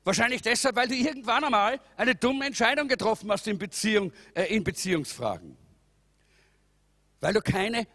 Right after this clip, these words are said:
weisen Entscheidungen treffen kannst ohne Weisheit. Und deshalb brauchen wir die Weisheit Gottes. Es hei-, gibt einen,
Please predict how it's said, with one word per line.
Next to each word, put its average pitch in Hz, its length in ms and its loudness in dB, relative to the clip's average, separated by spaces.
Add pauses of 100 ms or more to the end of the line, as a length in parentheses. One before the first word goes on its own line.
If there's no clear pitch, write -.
weisen 170 540 -6
Entscheidungen 117 560 -6
treffen 135 320 -8
kannst 165 280 -2
ohne 175 220 0
Weisheit. 202 520 -4 (500)
Und - 100 -2
deshalb 185 240 -2
brauchen 208 460 -2
wir 156 160 -2 (240)
die 151 160 -2
Weisheit 156 520 -6 (220)
Gottes. - 760 -14 (4000)
Es - 140 -6
hei-, 135 180 0
gibt - 220 -2
einen, 156 260 0